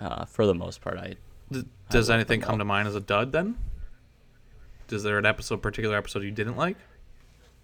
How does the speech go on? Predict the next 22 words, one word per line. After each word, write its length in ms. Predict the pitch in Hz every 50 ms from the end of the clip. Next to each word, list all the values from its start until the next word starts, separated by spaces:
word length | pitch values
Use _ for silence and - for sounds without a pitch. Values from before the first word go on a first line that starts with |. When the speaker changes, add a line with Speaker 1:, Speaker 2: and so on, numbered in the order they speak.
| - - - - - - - - - - - -
Speaker 1:
That's 220 | - 143 - - -
funny 260 | - 175 180 208 226
that 200 | 202 156 151 123
you 240 | 123 120 117 123 127
said 260 | 123 - - 123 117
you 160 | 107 104 110 110
liked 380 | 107 101 98 98 101 - -
the 280 | - 95 98 95 90 92
Florida 480 | - - - 104 98 95 98 104 107 -
episodes, 540 | 120 127 127 123 - - 127 131 127 - -
'cause 220 | - - 101 92
I 220 | - - 101 98
thought 260 | 98 - - 95 92 -
those 400 | - 92 92 92 95 - - 98 - - - - -
dragged 500 | - - - - 90 87 87 90 90 -
on 400 | 98 95 98 98 95 95 95 92 92
way 460 | 98 101 101 98 95 92 92 92 92
too 260 | - - - 101 92
long, 460 | 92 - - - 87 87 - 107 107 110
like, 360 | 107 95 92 95 - - - - - - - - - - - - - - - - -
with 280 | 131 120 107 90 -
Jake's 580 | - - - 107 101 101 85 - - - - -